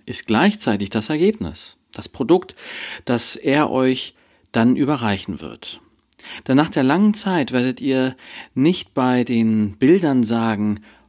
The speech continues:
„Was für ein netter Fotograf das war“, oder ihr werdet auch nicht sagen, „Wie haben wir uns doch mit der Fotografin gut verstanden?“, sondern ihr werdet sagen,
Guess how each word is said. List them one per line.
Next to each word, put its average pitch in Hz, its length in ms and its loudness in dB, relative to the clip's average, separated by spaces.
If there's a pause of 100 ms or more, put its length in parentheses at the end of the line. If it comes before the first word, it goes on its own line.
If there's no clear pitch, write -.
(160)
„Was - 260 -2
für 127 200 0
ein 104 200 0
netter 123 280 -4
Fotograf 123 640 -2
das 101 260 -6
war“, 107 360 -2 (1500)
oder 131 260 4
ihr 127 140 4
werdet 135 240 2
auch 185 160 2
nicht 170 180 0
sagen, 135 760 0 (560)
„Wie 131 240 -2
haben 160 200 2
wir 135 120 4
uns 123 200 0
doch 120 260 -2
mit 123 220 0
der 110 140 2
Fotografin 113 600 -4
gut 107 180 -4
verstanden?“, 147 640 -4 (480)
sondern 208 420 4
ihr 143 140 0
werdet 147 260 0
sagen, 151 580 -2